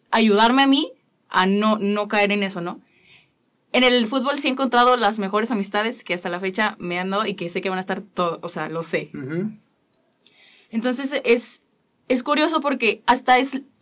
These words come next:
Speaker 1: es lógico. O sea, no, o sea, no puedes encontrar una amistad en, en una persona que,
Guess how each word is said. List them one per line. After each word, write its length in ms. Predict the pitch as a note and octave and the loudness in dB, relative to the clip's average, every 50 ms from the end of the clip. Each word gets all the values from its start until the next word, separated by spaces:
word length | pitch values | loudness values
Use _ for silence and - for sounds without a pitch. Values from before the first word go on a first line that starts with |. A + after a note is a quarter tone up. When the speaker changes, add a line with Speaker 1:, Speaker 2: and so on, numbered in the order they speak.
| - - | -4 0
Speaker 1:
es 180 | - B3+ C4 | 0 2 4
lógico. 540 | C4+ C4+ C#4 - - F4+ - - F3+ E3 - _ _ _ _ _ _ _ _ | 4 4 4 4 2 0 -4 -6 -8 -10 -10 _ _ _ _ _ _ _ _
O 120 | - A#3 | -2 0
sea, 80 | A#3+ C4+ | 2 2
no, 220 | C4+ C#4 C4+ - - | 2 2 2 0 -2
o 80 | - C4 | -2 0
sea, 100 | B3 B3+ | 0 2
no 100 | C4 C4+ | 2 2
puedes 300 | C4 C#4+ C#4+ D4+ D#4 D4 | 2 2 2 2 0 0
encontrar 540 | D4 C4+ C4 C4 B3 A#3+ A#3 A#3+ A#3+ A#3+ A#3 | -2 0 0 2 2 2 4 4 4 4 4
una 300 | B3+ B3 B3 B3 A#3+ A3 G#3 | 4 4 4 6 6 6 6
amistad 440 | A3 A3 A3 G#3+ - A3+ A#3 A#3 | 6 4 4 4 4 4 4 4
en, 320 | A#3 A3 G#3+ G3+ F#3 - - - _ _ _ _ _ - | 2 0 0 -2 -4 -6 -10 -18 _ _ _ _ _ -8
en 340 | - G#3+ G#3+ G#3+ G#3+ G#3 G#3 | -2 0 2 2 2 0 -2
una 340 | G#3+ G#3+ A#3 A#3 B3 B3+ B3 | -2 -2 2 4 4 4 4
persona 360 | A#3+ G#3+ A3 A#3+ A3+ A#3+ A#3 | 2 0 0 0 0 0 0
que, 340 | - G3+ F#3 E3+ - - | 2 0 0 0 -2 -6